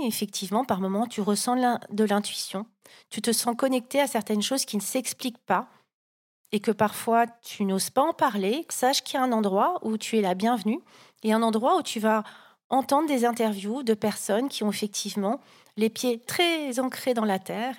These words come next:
et la tête connectée aux étoiles. Bref, pour que tu te sentes accompagné, reconnecté à des personnes qui effectivement travaillent depuis le monde visible et dans le monde invisible.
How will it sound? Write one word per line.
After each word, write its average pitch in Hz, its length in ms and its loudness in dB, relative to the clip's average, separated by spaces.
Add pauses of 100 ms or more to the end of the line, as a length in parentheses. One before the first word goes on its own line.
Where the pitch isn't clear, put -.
et 196 120 -4
la 180 140 -4
tête 233 380 -6 (100)
connectée 285 580 -2
aux 254 80 2
étoiles. 208 600 -2 (440)
Bref, 185 360 2
pour 208 120 -8
que 214 100 -2
tu - 140 -10
te 214 120 -2
sentes 202 280 -4 (100)
accompagné, 214 760 0 (680)
reconnecté 240 840 2 (100)
à 196 100 0
des 202 120 0
personnes 247 440 -2
qui - 140 -6
effectivement 202 640 -4 (540)
travaillent 208 640 -2
depuis 196 340 -6
le 190 100 -4
monde 190 200 -2
visible 190 600 -4 (380)
et 226 220 0
dans 208 160 -2
le 202 100 0
monde 196 280 -2 (140)
invisible. 185 680 -2